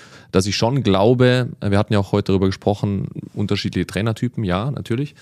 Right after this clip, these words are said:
Ich glaube aber schon, dass der, die Entwicklung eher in die Richtung geht, Autorität, ähm, mehr durch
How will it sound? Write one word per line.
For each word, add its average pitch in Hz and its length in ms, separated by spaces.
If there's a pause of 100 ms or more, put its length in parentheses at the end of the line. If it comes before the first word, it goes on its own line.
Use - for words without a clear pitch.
(300)
Ich - 120
glaube 123 160
aber 110 160
schon, 120 240
dass - 340
der, 98 520
die 101 80
Entwicklung 107 420
eher 104 240
in 107 80
die 101 100
Richtung 101 380
geht, 101 420 (420)
Autorität, 101 880 (140)
ähm, 95 500 (440)
mehr 95 400
durch 95 440